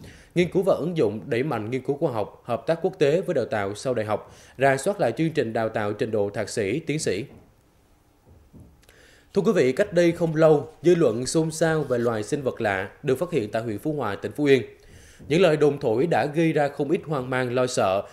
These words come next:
cho người dân. Sở Y tế tỉnh Phú Yên và các nhà khoa học thuộc Viện Sốt rét, Ký sinh trùng, Côn trùng Quy Nhơn, Bộ Y tế đã lấy mẫu xét nghiệm và đã có kết luận cuối cùng.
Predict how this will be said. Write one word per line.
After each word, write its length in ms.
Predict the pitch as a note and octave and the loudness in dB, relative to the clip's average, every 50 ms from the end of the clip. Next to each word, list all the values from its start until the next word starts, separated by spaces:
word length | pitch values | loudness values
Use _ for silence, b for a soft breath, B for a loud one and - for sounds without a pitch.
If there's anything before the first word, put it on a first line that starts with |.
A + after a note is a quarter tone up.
| B B - | B B 0
cho 120 | C3+ C3 | 0 0
người 220 | B2 A#2+ A#2 G#2 G2+ | 0 0 -4 0 2
dân. 180 | B2+ B2+ A#2+ A2+ - - b b b b b b b b b - | 2 2 0 -2 -6 -16 b b b b b b b b b -4
Sở 180 | - D3+ C#3 | 0 4 4
Y 80 | D#3+ F3 | 4 4
tế 140 | F3+ G3 G#3 | 4 2 2
tỉnh 120 | - A3+ - - | 2 0 0 0
Phú 80 | F#3 | 2
Yên 220 | F#3 F3+ F3+ E3+ C#3 | 2 4 4 2 0
và 80 | C3 | -2
các 140 | - F3+ F3 | -4 -4 -4
nhà 160 | F3 C#3+ A#2 | -2 -4 -4
khoa 140 | - - D3+ | -4 -4 -4
học 180 | C#3+ B2 - - - | -4 -4 -6 -4 -4
thuộc 140 | C#3 A#2+ A2+ | -4 -4 -2
Viện 240 | A#2+ B2 A2+ G#2 A2+ | -2 -2 -2 0 -2
Sốt 200 | A2+ - C#3+ E3 E3+ | -4 -4 -4 -4 0
rét, 280 | E3+ F#3 G#3 G#3 - - | 0 -2 -2 -2 -4 -4
Ký 100 | D#3 D#3+ | -4 -2
sinh 180 | D#3+ F3+ E3 D3+ | 0 -2 -2 0
trùng, 200 | - C3+ A2+ G#2+ | 0 -2 -2 0
Côn 180 | - C#3 C#3 C3 | 0 -2 -2 0
trùng 160 | C3 A2 G2+ | -2 -2 -2
Quy 100 | - C3+ | -2 0
Nhơn, 260 | C3 C3 C3+ C3+ B2+ A#2 B B B B B B B B | 4 4 4 4 4 0 B B B B B B B B
Bộ 180 | - A#2 A#2 | 0 0 0
Y 60 | B2 C3+ | 2 2
tế 320 | - D3 C#3 D3+ F#3+ G#3+ B B B B - | 4 4 4 4 4 2 B B B B -2
đã 180 | B2 A2 A2 | 0 0 2
lấy 240 | A2+ C3 C#3+ D#3 G3+ | 2 2 2 2 2
mẫu 220 | G3+ F3 A#2 A2 A2 | 0 0 -2 -2 -2
xét 240 | - - G#3 G#3 | -4 -4 -6 -4
nghiệm 240 | D3+ C3+ A2+ G2 F#2+ b b b b b _ | -2 -2 -2 -2 -4 b b b b b _
và 120 | - B2 A2+ | -2 -2 -2
đã 80 | G#2+ | 0
có 120 | G2+ - C#3 | -2 -2 -4
kết 160 | - F#3 E3 | -4 -2 -2
luận 160 | D3 A2 - - | -2 -4 -2 -2
cuối 80 | D3 | -2
cùng. 220 | D#3+ - B2 G#2+ | 0 0 0 -2